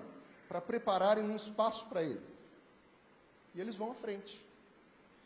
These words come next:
E eles chegam num vilarejo em Samaria e não são recebidos. E aí, cheios de si, Tiago e João chegam, "Mestre,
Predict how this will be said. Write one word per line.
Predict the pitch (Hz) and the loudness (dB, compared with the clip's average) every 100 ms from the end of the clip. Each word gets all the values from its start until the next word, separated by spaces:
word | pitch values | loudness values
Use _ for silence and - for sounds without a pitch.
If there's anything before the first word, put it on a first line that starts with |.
| - - 196 | -20 -10 -2
E | |
eles | 226 220 | 0 2
chegam | 226 220 226 | 4 4 4
num | 208 202 | 2 0
vilarejo | 190 202 170 190 214 196 | 2 4 4 4 4 0
em | 202 | -6
Samaria | - 180 180 175 214 262 - - - - 269 | -4 -2 -2 -2 -6 -8 -16 -20 -20 -10 0
e | |
não | 285 262 | 4 4
são | 262 240 233 | 4 0 2
recebidos. | 233 - 233 196 226 170 - - - - - - - - - - - - - - - - - - - - - - - - - - - - - | 0 -2 -2 2 0 0 -10 -12 -14 -18 -20 -20 -20 -20 -20 -20 -20 -20 -20 -20 -20 -20 -20 -20 -20 -20 -20 -20 -20 -20 -20 -20 -20 -18 -6
E | |
aí, | 202 | -4
cheios | 202 226 233 190 | 0 0 0 0
de | 175 | -4
si, | - - 202 220 - - - - - | -4 -4 -4 -4 -8 -16 -18 -20 -16
Tiago | - 196 175 190 185 | -6 4 6 6 2
e | 175 | -2
João | 160 165 | 0 0
chegam, | 175 165 139 | 0 -4 -4
"Mestre, | 139 170 - - - | -2 -2 -2 -10 -16